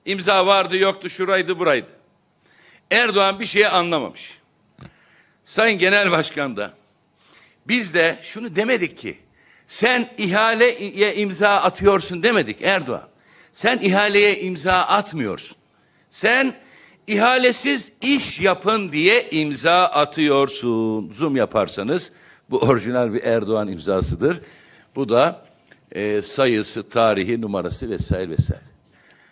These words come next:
Bu ne diyor biliyor musunuz bu? Bu ihalesiz iş yapın diye imza atan Erdoğan diyor ki, bak artık ihale de yapılmıyor.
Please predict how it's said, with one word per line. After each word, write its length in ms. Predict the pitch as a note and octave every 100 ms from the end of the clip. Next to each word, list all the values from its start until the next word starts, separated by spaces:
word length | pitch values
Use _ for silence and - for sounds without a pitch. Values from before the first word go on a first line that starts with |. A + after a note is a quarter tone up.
| _ _ _ _ -
Bu 160 | A#3+
ne 160 | A#3 F#3+
diyor 220 | F3 -
biliyor 220 | - D#3+
musunuz 380 | C#3+ - - - -
bu? 220 | E2 - - _ _ _ _ _
Bu 380 | - C#3+ C3+ - _ - _ - _ D3+
ihalesiz 760 | C#3+ E3 E3+ F3 - F#3 -
iş 260 | F#3+ - C#3
yapın 300 | B2 B2 A#2+
diye 160 | B2
imza 300 | A#2 A#2+ B2
atan 300 | A2+ - G2 -
Erdoğan 560 | B2 A#2 G#2 A2 G#2 F#2+
diyor 200 | B3 -
ki, 200 | - - _
bak 160 | D2 - _ _ -
artık 300 | A2 - -
ihale 440 | - C#3+ C#3 D#3
de 60 | D3
yapılmıyor. 520 | A#2+ G#2+ A2+ F2+